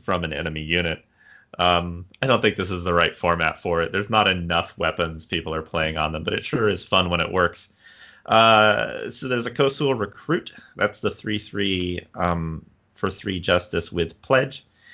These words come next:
And then, let's see, there's a Shadow symbol, a Token of Ambition, that's Fire Justice Shadow.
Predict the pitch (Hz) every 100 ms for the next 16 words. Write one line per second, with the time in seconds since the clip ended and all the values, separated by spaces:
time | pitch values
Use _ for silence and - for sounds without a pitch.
0 | - - _ _ - 113 107 107 104 104
1 | 104 - - 107 - 80 78 82 82 -
2 | 117 110 104 110 101 98 95 95 - 107
3 | 107 92 92 85 104 - 101 98 85 101
4 | 92 87 85 85 - 104 92 92 92